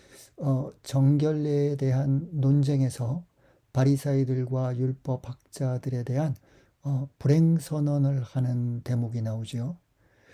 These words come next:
그리고 제자들에게 바리사이들의 누룩을 조심할 것을 명령합니다. 이어서 예수는, 어, 과연 누구를 두려워해야 하는지에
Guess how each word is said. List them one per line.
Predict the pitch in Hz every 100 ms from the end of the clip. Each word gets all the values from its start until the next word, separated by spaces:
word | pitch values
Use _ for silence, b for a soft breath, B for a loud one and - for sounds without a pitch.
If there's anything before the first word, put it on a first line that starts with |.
| b b _
그리고 | 143 151 175
제자들에게 | 147 135 135 127 131 147 151 - b b _ -
바리사이들의 | 120 143 143 156 151 147 151 143
누룩을 | 131 139 143 151 139
조심할 | - 139 131 156 139 139 139 -
것을 | 143 139 131 165 165 175 - _ -
명령합니다. | 131 135 135 131 127 123 123 123 139 131 135 - _ _ _ _ _ _ _ _ _ _ _ _ _ _ -
이어서 | 156 156 139 160 160 -
예수는, | 151 147 160 135 156 175 b b b b -
어, | 127 131 170 - _ _ _ _
과연 | - 135 147 156 147 B B _
누구를 | 139 131 151 165 170 -
두려워해야 | - 139 143 143 143 127 139 135
하는지에 | 127 135 127 117 143 135 123